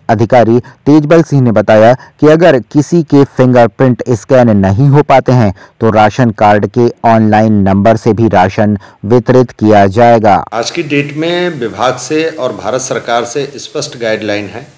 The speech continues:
Speaker 2: कि खाद्यान्न का वितरण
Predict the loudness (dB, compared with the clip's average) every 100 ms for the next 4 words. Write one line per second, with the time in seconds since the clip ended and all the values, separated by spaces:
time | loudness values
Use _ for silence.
0 | _ _ _ _ _ _ _ _ _ _
1 | _ _ -14 -6 -4 -6 -8 -16 -12 -10
2 | -6 -4 -4 -4 -6 -6 -8 -8 -10